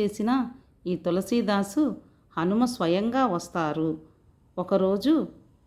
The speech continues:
ఈ రామచరిత మానస్ను ఈ తులసీదాస్ వారు గానం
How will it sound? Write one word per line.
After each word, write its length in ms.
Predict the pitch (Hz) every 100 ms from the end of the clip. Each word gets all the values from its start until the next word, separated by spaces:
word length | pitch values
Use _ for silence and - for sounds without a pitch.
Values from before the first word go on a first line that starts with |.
| _
ఈ 340 | 190 185 175 - - _ _
రామచరిత 640 | 180 175 208 247 262 247 220
మానస్ను 840 | 175 160 190 214 - 247 294 180 - _ - - -
ఈ 380 | 190 180 175 -
తులసీదాస్ 680 | 185 196 202 254 226 208 196
వారు 460 | 180 175 190 311 170 - - _ -
గానం 440 | 170 170 214 247